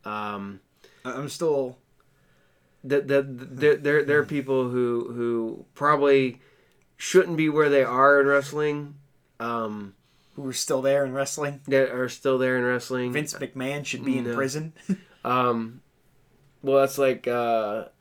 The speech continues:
Speaker 1: you know, know-, knowing full well how some people are, and it is what it is.
Speaker 2: I'm just, and then on, on that same note, uh, did you watch Kevin Spacey's Christmas <laughs> video? I
Speaker 1: Uh,
Speaker 2: didn't <laughs> because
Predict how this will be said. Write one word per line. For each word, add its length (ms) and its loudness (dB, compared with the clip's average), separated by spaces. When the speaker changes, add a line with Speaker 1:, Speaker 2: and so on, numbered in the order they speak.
Speaker 1:
you 140 -12
know, 300 -12
know-, 360 2
knowing 260 2
full 240 -2
well 140 0
how 160 -4
some 220 -10
people 260 -8
are, 340 -8
and 180 -14
it 120 -12
is 160 -12
what 140 -10
it 60 -14
is. 40 -10
Speaker 2:
I'm 120 -2
just, 200 -2
and 120 -2
then 140 2
on, 320 -2
on 180 2
that 200 -2
same 340 0
note, 360 0
uh, 340 4
did 260 2
you 120 2
watch 540 6
Kevin 320 6
Spacey's 680 -4
Christmas 720 2
<laughs> 60 -12
video? 920 -2
I 180 10
Speaker 1:
Uh, 120 6
Speaker 2:
didn't 320 4
<laughs> 20 2
because 720 4